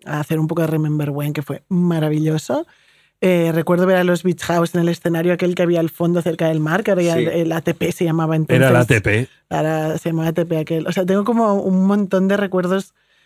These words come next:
Speaker 1: vinculados al Primavera como oyente. Em, también como, como ha ido evolucionando un poco mi relación con el festival a nivel de usuaria, ¿no? Que,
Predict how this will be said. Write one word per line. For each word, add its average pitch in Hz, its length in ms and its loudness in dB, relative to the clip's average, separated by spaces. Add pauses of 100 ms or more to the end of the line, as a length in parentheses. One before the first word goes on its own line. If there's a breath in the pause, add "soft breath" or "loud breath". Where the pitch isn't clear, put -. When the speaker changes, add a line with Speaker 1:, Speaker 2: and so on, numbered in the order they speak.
(160)
Speaker 1:
vinculados 185 480 2
al 190 100 0
Primavera 180 840 2
como 165 540 -2
oyente. 165 540 0 (340)
Em, 160 720 -2 (500 loud breath)
también 190 280 2
como, 214 240 2
como 190 180 2
ha 196 60 4
ido 196 320 2
evolucionando 180 680 0
un 185 120 0
poco 185 440 0
mi 180 240 2
relación 170 360 -2
con 180 120 2
el 180 100 0
festival 170 400 -2
a 180 60 2
nivel 165 220 2
de 175 60 0
usuaria, 165 440 -2
¿no? 165 120 -4
Que, 180 200 -2